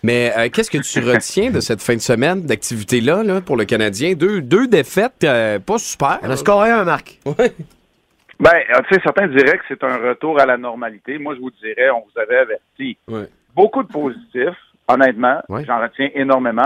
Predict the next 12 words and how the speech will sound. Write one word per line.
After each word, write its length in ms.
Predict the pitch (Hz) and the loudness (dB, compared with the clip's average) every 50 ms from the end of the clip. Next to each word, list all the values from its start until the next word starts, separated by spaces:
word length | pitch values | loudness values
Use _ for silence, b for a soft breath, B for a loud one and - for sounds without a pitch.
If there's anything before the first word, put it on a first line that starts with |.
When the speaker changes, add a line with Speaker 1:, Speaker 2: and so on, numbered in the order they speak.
| 139 127 | 0 0
Speaker 3:
Entre 180 | 127 123 - | -2 -2 0
autres 100 | 143 151 | -2 -2
que 100 | - 123 113 | -2 -8 -10
cette 120 | 120 107 | -10 -12
équipe-là 540 | 120 - 113 113 - - 123 135 135 135 127 _ - | -10 -4 -4 -4 -2 2 6 6 6 6 4 _ -2
a, 260 | 110 113 110 110 - 110 | -2 0 0 0 0 -2
a 40 | 110 | -4
été 160 | 110 - 120 | -4 -4 -6
compétitive, 560 | 120 - 110 - 110 - _ - - 117 127 | -4 -4 -4 -4 -4 -8 _ -10 -8 -8 -4
ne 100 | 135 110 - | -4 -6 -4
s'est 100 | - 104 | -2 2
pas 100 | - | 2